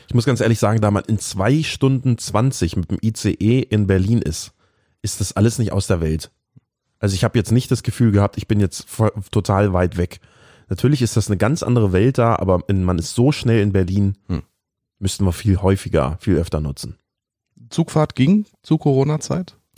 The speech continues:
Speaker 1: Ging, es war relativ leer, das W lan hat so lala funktioniert, ähm, erste Klasse ist, äh, wirklich schick,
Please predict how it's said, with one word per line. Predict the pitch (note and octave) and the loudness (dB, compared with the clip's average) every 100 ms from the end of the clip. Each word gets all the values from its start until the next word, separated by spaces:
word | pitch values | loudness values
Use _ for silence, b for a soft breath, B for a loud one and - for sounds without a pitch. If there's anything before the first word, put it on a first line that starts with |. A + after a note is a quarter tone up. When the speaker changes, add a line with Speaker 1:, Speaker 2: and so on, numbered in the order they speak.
| B B B | B B B
Speaker 1:
Ging, | B2 C3+ E3 | 2 2 2
es | - | 0
war | A2+ | 0
relativ | G#2+ B2+ A#2 G2 | 2 0 0 0
leer, | F#2+ G2+ C#3+ D#3 | 2 4 2 0
das | G#2 - | -2 0
W | A#2 | 2
lan | C3 A2 | 4 2
hat | A2 - | 0 -2
so | G2+ | 0
lala | A2+ G2 G#2+ | 2 2 2
funktioniert, | - C#3+ - B2 B2 C3 B2+ A2+ | 0 -4 0 0 2 2 0 0
ähm, | G2+ G2 B B B | 0 0 B B B
erste | - G#2 - | -4 -4 -4
Klasse | - A#2+ - B2 | -2 -2 2 0
ist, | - - - | 0 -6 -12
äh, | - - - | -14 -16 -8
wirklich | G2 - - | -6 -4 -4
schick, | - G#3+ - | -4 -6 -6